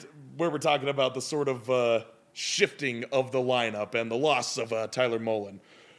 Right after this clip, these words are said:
Uh, also in that interview with Antimatter, uh, Brandon, uh, was talking about how Tyler was noticeably falling out of love with the band, uh, to the point where,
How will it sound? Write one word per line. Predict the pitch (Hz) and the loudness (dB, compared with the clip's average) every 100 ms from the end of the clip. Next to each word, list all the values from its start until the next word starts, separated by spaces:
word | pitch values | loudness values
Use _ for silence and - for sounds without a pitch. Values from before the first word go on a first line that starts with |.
| _ - | _ 2
Uh, | 127 127 | 4 6
also | 170 190 202 190 | 4 4 4 2
in | 175 | 4
that | 165 147 | 2 2
interview | 160 151 151 151 | 0 0 0 2
with | 131 | 2
Antimatter, | 151 143 143 139 131 131 135 131 123 | 0 0 0 0 2 4 2 2 2
uh, | 113 110 110 | 4 4 2
Brandon, | 131 139 139 143 131 135 151 _ _ _ - | 0 0 2 -2 -4 -8 -14 _ _ _ 2
uh, | 123 117 | 4 4
was | 117 | 2
talking | - 127 120 131 | 2 2 2 -2
about | 117 123 117 | 2 4 4
how | 117 120 117 110 101 | 2 2 4 2 -2
Tyler | - 135 131 | -2 0 0
was | 120 113 | -2 -4
noticeably | 147 143 131 131 131 | -2 0 0 -4 -6
falling | 120 156 151 147 147 | -4 0 0 0 0
out | 139 | 0
of | 113 | 0
love | 107 127 131 127 127 | -2 0 2 0 -4
with | 117 131 113 | -4 -4 -4
the | 120 | -6
band, | 120 123 123 123 120 - - - - - | -2 0 0 -2 -4 -16 -20 -20 -8 2
uh, | 120 120 | 4 4
to | 131 | 0
the | 120 | -4
point | 123 160 156 139 | -2 0 0 -2
where, | 131 135 127 123 | 0 2 2 0